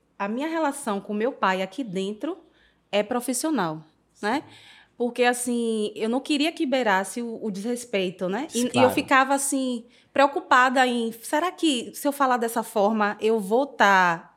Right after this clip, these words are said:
Speaker 1: ofendendo, né, a parte do, da relação familiar
Speaker 2: Sim.
Speaker 1: que existe ali? Existia uma preocupação muito grande com isso. Mas o meu pai, ele me conhece muito bem e ele sabe que, na ve-, tudo que eu trazia e que falava pra ele, e a minha sinceridade é muito grande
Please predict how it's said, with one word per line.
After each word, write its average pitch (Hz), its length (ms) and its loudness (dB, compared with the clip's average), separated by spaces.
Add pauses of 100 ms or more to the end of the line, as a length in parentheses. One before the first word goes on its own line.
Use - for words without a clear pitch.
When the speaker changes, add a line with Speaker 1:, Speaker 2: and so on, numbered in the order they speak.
(120)
Speaker 1:
ofendendo, 226 720 0
né, 247 200 -2
a 277 80 -2
parte 208 280 -2
do, 185 240 -6 (760)
da 285 180 2
relação 320 420 2
familiar 233 460 4
Speaker 2:
Sim. 262 40 -2
Speaker 1:
que 240 80 2
existe 220 380 0
ali? 220 380 0 (360)
Existia 240 280 -2
uma 277 80 2
preocupação 285 360 0
muito 294 200 2
grande 247 260 2
com 339 120 -2
isso. 220 340 -4 (320)
Mas 285 340 6
o 339 40 2
meu 339 160 2
pai, 311 160 4
ele 330 100 4
me 320 120 4
conhece 320 360 0
muito 320 400 2
bem 233 320 -2
e 269 40 4
ele 277 140 0
sabe 277 300 0
que, 302 160 -4
na 285 180 0
ve-, 277 100 -2 (160)
tudo 403 220 -2
que 370 120 -2
eu 311 120 2
trazia 262 580 2
e 320 60 0
que 277 100 -4
falava 226 380 6
pra 226 140 0
ele, 269 400 0
e 233 160 2
a 247 80 8
minha 247 500 2
sinceridade 233 600 0
é 226 80 2
muito 233 400 0
grande 233 480 0